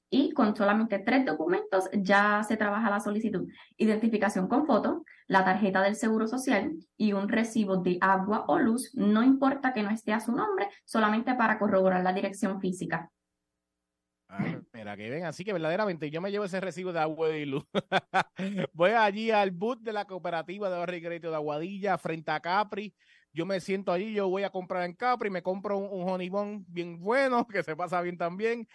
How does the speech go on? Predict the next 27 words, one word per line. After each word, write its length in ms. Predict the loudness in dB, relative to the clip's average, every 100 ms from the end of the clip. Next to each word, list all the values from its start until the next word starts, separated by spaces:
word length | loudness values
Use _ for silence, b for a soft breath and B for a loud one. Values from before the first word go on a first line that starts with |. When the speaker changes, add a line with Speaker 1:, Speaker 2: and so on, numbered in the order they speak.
| -16 -6
Speaker 2:
y 200 | -4 0
llego 260 | 2 2
allí 200 | 0 -2
frente 260 | -6 -6 -6
a 40 |
ustedes 340 | -8 -6 -6 -8
y, 140 | -12
y 40 | -10
puedo 240 | -6 -2
abrir, 380 | -2 -2 -6 -8 b b b
eh, 240 | -2 0 0
esa 340 | -6 0 -2
Mastercard 680 | 0 -4 -4 -10 -6 -2 -2 -4
estudiantil, 800 | -12 -10 -6 -4 -4 -2 0 4
¿verdad? 420 | 4 2 0 -4
Que 220 | -4 -4
ti-, 140 | -2 -2
esa 100 | 0
es 160 | 0
la 60 | 0
Speaker 1:
Sí. 40 |
Speaker 2:
que 40 | 0
ustedes 180 | -2
están 160 | -4 -6
trabajando 380 | -2 -2 -2 -2
ahora 140 | -4
mismo. 320 | -6 -10 -16